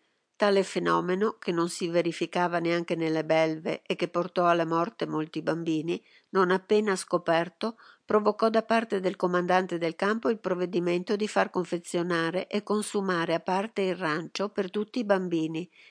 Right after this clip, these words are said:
dai due agli otto anni. B. Le madri occultavano in ogni modo i loro bambini ammalati,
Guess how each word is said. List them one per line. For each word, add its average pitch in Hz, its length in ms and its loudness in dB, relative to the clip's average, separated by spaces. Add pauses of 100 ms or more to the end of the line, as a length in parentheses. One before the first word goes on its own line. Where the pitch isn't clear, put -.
(100)
dai 185 260 6
due 175 400 2
agli 202 240 2
otto 190 280 -2
anni. 165 480 -8 (1300)
B. 202 440 2 (680)
Le 233 160 4
madri 214 480 4
occultavano 220 760 2
in 202 160 2
ogni 226 240 2
modo 185 300 0
i 196 80 2
loro 190 260 2
bambini 185 460 2
ammalati, 170 680 -2